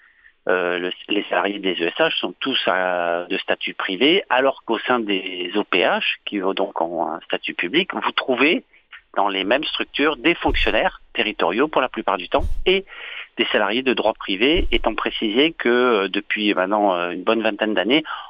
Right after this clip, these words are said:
on ne peut plus, euh, recruter des fonctionnaires. Donc le, le volume ou la quantité des, des, des personnels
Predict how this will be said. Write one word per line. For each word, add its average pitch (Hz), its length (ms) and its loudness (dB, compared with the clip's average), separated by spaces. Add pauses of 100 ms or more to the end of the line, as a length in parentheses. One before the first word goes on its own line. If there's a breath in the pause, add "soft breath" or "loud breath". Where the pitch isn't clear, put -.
(140 loud breath)
on 120 100 4
ne 123 140 4
peut 117 180 0
plus, 123 420 2
euh, 90 520 4 (560)
recruter - 580 0
des 95 220 -2
fonctionnaires. 117 720 0 (560 loud breath)
Donc 123 260 0
le, 98 240 2
le 98 180 0
volume 147 520 4 (400)
ou 95 80 -2
la 98 100 2
quantité 123 540 0
des, 92 420 0
des, 90 300 0
des 95 100 0
personnels 120 480 0